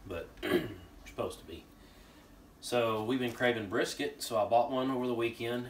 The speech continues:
and we're fix-, I've got the smoker. We're gonna smoke it all night,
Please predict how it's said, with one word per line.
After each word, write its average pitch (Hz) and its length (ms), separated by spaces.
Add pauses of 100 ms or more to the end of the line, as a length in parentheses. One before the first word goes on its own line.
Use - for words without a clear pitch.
and 101 480
we're 101 100
fix-, - 380
I've 104 160
got 101 360
the - 60
smoker. 117 440
We're 113 140
gonna 95 120
smoke 98 320
it - 60
all 101 160
night, 104 240